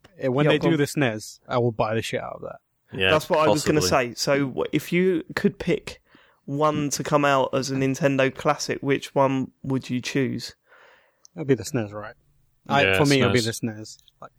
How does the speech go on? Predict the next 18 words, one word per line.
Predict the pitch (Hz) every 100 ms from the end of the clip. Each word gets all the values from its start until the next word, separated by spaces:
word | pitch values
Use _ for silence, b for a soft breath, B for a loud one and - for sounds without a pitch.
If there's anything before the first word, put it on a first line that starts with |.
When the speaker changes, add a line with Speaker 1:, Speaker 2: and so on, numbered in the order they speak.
| -
Speaker 1:
and, | 139 135
and | 135 135
I | 131
realize | 135 127 117 110
that | 117 110 b b -
I've | 113
just | 123 -
made | 117 110
an |
argument | 110 113 113 110 117
for | 113
why | 110 110
this | 113 113
is | 120 107 - _ 120
dumb | 127 117 120
as | 120 113
a |
concept, | - 120 120 - 151 - -